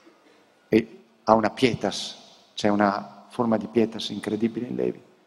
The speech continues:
che la pietas è anche manzoniana, insomma, che sta sempre in questa capacità di piegarsi sugli altri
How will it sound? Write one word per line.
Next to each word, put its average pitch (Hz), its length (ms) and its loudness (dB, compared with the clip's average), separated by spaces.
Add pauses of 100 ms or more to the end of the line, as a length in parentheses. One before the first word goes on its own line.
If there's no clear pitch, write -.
(600)
che - 100 0
la 107 80 6
pietas 135 480 2
è - 460 -4 (580)
anche 98 240 -10
manzoniana, 101 760 0
insomma, 101 300 -10
che 101 180 -10 (300)
sta - 200 -4
sempre 123 520 0
in 117 140 -8
questa 117 280 -2
capacità - 520 0
di 113 100 -6
piegarsi 117 760 0 (420)
sugli 110 340 0
altri 135 680 0